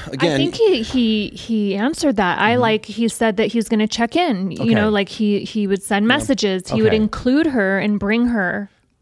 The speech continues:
Speaker 2: bring
Speaker 3: Great.
Speaker 2: her with.
Speaker 3: Yeah.
Speaker 2: So
Speaker 3: Okay. Great.
Speaker 1: And that sometimes, too, doesn't really work. You know, I've tried that, too, because, but you have to do those things. You
Speaker 3: Right.
Speaker 1: have to in-, you have to involve, you know,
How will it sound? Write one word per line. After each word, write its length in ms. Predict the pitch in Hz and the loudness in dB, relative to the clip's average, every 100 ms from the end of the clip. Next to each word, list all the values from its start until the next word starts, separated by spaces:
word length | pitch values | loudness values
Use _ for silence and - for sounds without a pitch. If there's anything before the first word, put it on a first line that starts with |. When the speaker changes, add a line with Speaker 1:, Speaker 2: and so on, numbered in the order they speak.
| _ _ 226 | _ _ 0
Speaker 2:
bring 140 | 214 | 2
Speaker 3:
Great. 80 | 220 | 4
Speaker 2:
her 140 | 226 | 4
with. 240 | 254 330 277 | 4 2 2
Speaker 3:
Yeah. 80 | 185 | 0
Speaker 2:
So 280 | - 240 226 | 0 2 4
Speaker 3:
Okay. 160 | 214 143 - _ | 2 -2 -10 _
Great. 300 | - 101 78 - - - - | -6 -6 -6 -14 -20 -20 -2
Speaker 1:
And 100 | - 214 | 2 2
that 100 | 247 | 2
sometimes, 480 | 233 220 214 208 - | 2 2 2 0 0
too, 220 | 208 208 | 0 0
doesn't 260 | 139 117 | 0 0
really 220 | 98 95 90 | -2 -2 -2
work. 280 | 87 - - - - | -6 -10 -18 -18 -6
You 140 | 104 | -4
know, 80 | 110 | -2
I've 160 | 117 | -2
tried 240 | - 120 110 | -2 -4 -2
that, 180 | 113 - | -4 -4
too, 180 | 139 | -4
because, 580 | 117 120 139 120 107 - _ _ - _ _ _ _ _ - | -4 -2 0 0 -2 -8 _ _ -20 _ _ _ _ _ -4
but 140 | 160 | 0
you 60 | 185 | 0
have 240 | 156 180 | 0 -2
to 100 | - | -2
do 140 | - 123 | -2 0
those 260 | 110 95 | 0 -2
things. 300 | 107 87 - | -6 -8 -6
You 80 | 123 | -4
Speaker 3:
Right. 60 | 101 | -2
Speaker 1:
have 160 | 90 165 | -2 -4
to 100 | 151 | -4
in-, 220 | 127 120 - | -2 -4 -2
you 160 | 117 | -4
have 220 | 123 135 | -2 -4
to 140 | - 120 | -4 -4
involve, 720 | 110 104 104 101 101 95 - - | -4 -2 -2 0 -2 -6 -18 -12
you 100 | 104 | -8
know, 300 | 98 90 90 | -6 -8 -10